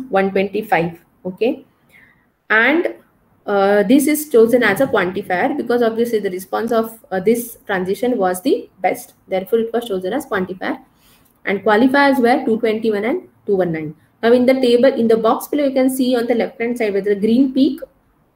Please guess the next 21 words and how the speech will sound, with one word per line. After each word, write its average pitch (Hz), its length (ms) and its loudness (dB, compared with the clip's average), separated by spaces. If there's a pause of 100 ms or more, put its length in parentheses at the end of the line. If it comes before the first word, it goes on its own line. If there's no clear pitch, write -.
(1300)
you 214 80 -6
can 247 180 4
see 294 180 2
M 220 140 0
R 226 160 4
M 285 160 2
into 247 160 0
bracket, 247 340 0
it's 247 200 -4
written 269 280 -2
three 220 180 -4
zero 240 260 4
five 226 280 0
giving 214 440 -2 (240)
one 196 200 -2
twenty-five. 190 640 -4 (340)
Okay, 185 220 0
so 262 120 -2
that's 202 280 -2
my 240 120 -2
quantifier. 180 580 -8